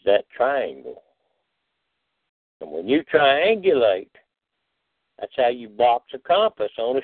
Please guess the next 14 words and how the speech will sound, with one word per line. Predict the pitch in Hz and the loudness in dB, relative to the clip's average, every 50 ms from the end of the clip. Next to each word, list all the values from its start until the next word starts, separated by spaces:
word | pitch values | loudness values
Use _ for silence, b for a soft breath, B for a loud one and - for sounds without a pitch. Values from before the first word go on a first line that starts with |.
| - - | -6 -4
ship. | 214 240 220 - - _ _ _ _ _ _ _ _ _ _ _ _ _ _ _ _ _ _ _ _ _ _ _ _ _ _ _ - | -4 -2 -2 -2 -4 _ _ _ _ _ _ _ _ _ _ _ _ _ _ _ _ _ _ _ _ _ _ _ _ _ _ _ -16
You | 101 127 147 - - | -10 -10 -10 -6 0
cannot | 151 139 127 127 143 151 170 190 208 - - - - | 0 0 2 2 0 0 0 0 -2 -4 -4 -4 2
set | 160 151 151 156 170 | 4 4 4 4 2
a | 170 | 0
course | - _ - 147 143 143 151 156 - - | -4 _ -6 -4 -2 -2 -2 -2 -4 -8
in | 131 120 120 123 | -10 -10 -8 -6
your | 123 127 139 151 151 | -2 0 0 0 0
mind | 156 165 165 160 139 120 107 101 110 120 113 | -2 -2 -4 -2 -2 -2 -2 -2 -4 -2 -2
unless | 107 107 117 113 117 113 - - | -2 0 2 2 2 2 0 -2
you | 143 131 127 | 0 2 4
have | 117 110 101 _ _ | 4 4 2 _ _
three | 120 120 131 139 151 143 | -8 -2 0 0 0 0
points. | _ - 143 135 117 87 - _ | _ -4 -4 -4 -4 -4 -8 _